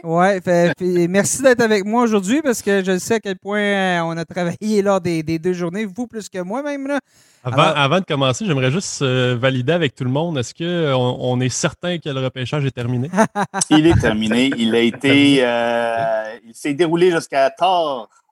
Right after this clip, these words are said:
Speaker 3: hier soir, mais il, euh, il est maintenant terminé, Guillaume.
Speaker 1: Mon hypothèse,
Speaker 2: Voilà.
Speaker 1: là, c'est que, c'est qu'au moins, quand, quand vous étiez sur place, par exemple, à Vancouver l'année dernière, c'était un peu plus, euh, au moins, il y a d'autres choses à voir. On peut se lever, on peut, là, à la télé, là, ça a été, ça a été beaucoup plus long et le,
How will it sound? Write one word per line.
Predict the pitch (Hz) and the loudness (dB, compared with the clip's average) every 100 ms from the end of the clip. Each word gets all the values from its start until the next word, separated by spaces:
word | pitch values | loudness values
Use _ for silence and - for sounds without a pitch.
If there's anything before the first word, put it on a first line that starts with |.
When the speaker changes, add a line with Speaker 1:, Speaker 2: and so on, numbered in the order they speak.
| _ | _
Speaker 3:
hier | 123 123 | -8 -8
soir, | - 127 110 | -8 -8 -6
mais | 175 131 | -6 -4
il, | 120 | -4
euh, | 117 117 117 | -4 -6 -6
il | 123 | -4
est | 202 | -4
maintenant | 185 185 170 | -6 -8 -12
terminé, | 110 98 95 | -10 -12 -12
Guillaume. | - _ | -16 _
Speaker 1:
Mon | 180 196 | -2 -2
hypothèse, | 269 269 226 185 208 220 | -2 -4 -4 0 0 0
Speaker 2:
Voilà. | 160 175 196 | 0 0 0
Speaker 1:
là, | 196 | 0
c'est | 185 | -4
que, | 156 | -6
c'est | 180 | -8
qu'au | 170 175 | -4 -2
moins, | 185 269 | -2 -2
quand, | 190 175 165 | -2 -4 -4
quand | 170 | -4
vous | 165 160 | -4 -6
étiez | - 202 | -6 -6
sur | 190 170 | -4 -4
place, | 190 202 | -4 -4
par | - 147 | -6 -8
exemple, | 151 185 | -6 -6
à | 170 | -6
Vancouver | 151 147 - 156 185 | -6 -8 -6 -2 -2
l'année | 160 147 | -2 -4
dernière, | 143 127 143 190 | -4 -6 -4 -6
c'était | - 147 175 | -6 -6 -2
un | 180 | -2
peu | 160 151 | -2 -6
plus, | - 165 196 190 | -8 -2 4 4
euh, | 156 120 117 _ _ _ _ _ | 4 2 -4 _ _ _ _ _
au | 214 | -4
moins, | 214 | 0
il | 226 | 2
y | |
a | |
d'autres | 180 175 - | 2 0 -2
choses | 196 | 0
à | 175 | 0
voir. | 165 180 180 160 - - | 2 2 2 0 -6 -14
On | 170 | -12
peut | 180 | -8
se | 165 | -4
lever, | 180 160 151 190 202 196 | -4 -2 0 2 4 4
on | 185 | 2
peut, | 180 175 | 0 -2
là, | 170 214 | 2 2
à | 208 | 4
la | 190 | 2
télé, | 170 185 185 202 | 0 -2 2 2
là, | 202 190 | 2 0
ça | 185 | 0
a | |
été, | 165 - 175 175 | 0 0 -2 -2
ça | 160 | -2
a | 175 | -4
été | 160 196 | -4 -4
beaucoup | 175 175 180 220 220 | -8 -8 -8 -8 -6
plus | 208 185 180 | -8 -4 2
long | 190 208 196 | 2 4 2
et | |
le, | 175 160 | 2 2